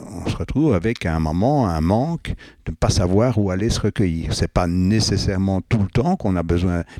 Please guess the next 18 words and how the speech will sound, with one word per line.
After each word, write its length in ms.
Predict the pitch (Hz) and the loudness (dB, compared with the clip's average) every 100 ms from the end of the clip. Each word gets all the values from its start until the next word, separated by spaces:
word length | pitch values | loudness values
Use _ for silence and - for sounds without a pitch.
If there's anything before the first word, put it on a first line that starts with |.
| - | -4
mais 100 | 90 | -2
quelquefois, 640 | 101 - 92 - 123 165 | -4 -2 -4 0 0 0
ça 160 | - 95 | 0 0
manque. 400 | 76 76 - - - - _ _ _ _ _ _ _ _ _ _ _ - - - - | 0 -2 -8 -12 -12 -14 _ _ _ _ _ _ _ _ _ _ _ -20 -20 -20 -12
Et 100 | - | 0
ça 140 | 101 - | 2 2
sera 200 | - 127 | 2 4
l'occasion 480 | 139 92 92 117 123 | 4 2 2 2 0
de 80 | |
faire 260 | 85 117 104 | 0 0 0
une 140 | 80 | 0
fête. 320 | - 117 185 - | -2 -4 -4 0
Donc 160 | 98 | 0
c'est 140 | - - | 0 -4
pour 160 | - | -4
ça 160 | - 143 | -4 -6
que 160 | - 92 | -4 -4
l'humusation, 880 | 90 113 107 92 78 - 139 180 | 2 4 4 2 0 0 0 0